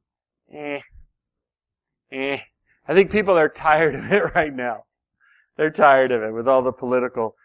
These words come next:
stuff going on, but I have just been feeling how important good government is. And I had some wonderful illustrations to show you, but you're just gonna have to hold on to that. Uh, but a bad government,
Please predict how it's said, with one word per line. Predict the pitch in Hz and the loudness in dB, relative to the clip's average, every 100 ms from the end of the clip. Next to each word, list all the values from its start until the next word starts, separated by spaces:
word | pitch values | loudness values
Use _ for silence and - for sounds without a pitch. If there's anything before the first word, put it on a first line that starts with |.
| _ _ | _ _
stuff | - - 143 - | -8 0 0 0
going | 135 131 | -4 -2
on, | 127 123 113 | 0 -2 -2
but | 113 - _ _ _ | -6 -8 _ _ _
I | 143 | -6
have | 151 151 | -4 -4
just | 156 151 | -6 -6
been | 139 123 | -8 -8
feeling | - 143 135 117 | -6 -4 -4 -6
how | 104 139 131 | -4 -2 -2
important | 127 160 151 135 113 | -2 -2 -2 -4 -4
good | 135 127 | -4 -2
government | 123 123 113 107 104 | -2 -2 -4 -10 -12
is. | 123 110 - - _ _ _ _ _ _ _ | -8 -8 -10 -20 _ _ _ _ _ _ _
And | - | -20
I | |
had | 107 120 | -20 -18
some | - 95 | -16 -16
wonderful | 104 135 147 135 - - | -10 -8 -6 -8 -12 -14
illustrations | 139 123 - - 117 101 90 85 - | -10 -10 -12 -10 -10 -10 -20 -20 -20
to | _ | _
show | - 113 | -16 -12
you, | 104 87 _ _ _ | -12 -14 _ _ _
but | 101 - | -16 -10
you're | 151 | -8
just | 147 147 - | -8 -10 -10
gonna | 113 | -10
have | 101 101 - | -10 -14 -14
to | |
hold | 90 101 90 | -14 -14 -16
on | 87 | -20
to | 85 _ _ _ _ _ _ _ _ _ _ _ | -20 _ _ _ _ _ _ _ _ _ _ _
that. | 127 | -4
Uh, | 120 98 82 _ _ _ _ _ | -2 -4 -12 _ _ _ _ _
but | 127 147 - _ _ - | 2 2 2 _ _ -10
a | 131 | -4
bad | 123 165 220 | 0 0 2
government, | 175 226 185 135 107 _ | 4 4 2 -4 -6 _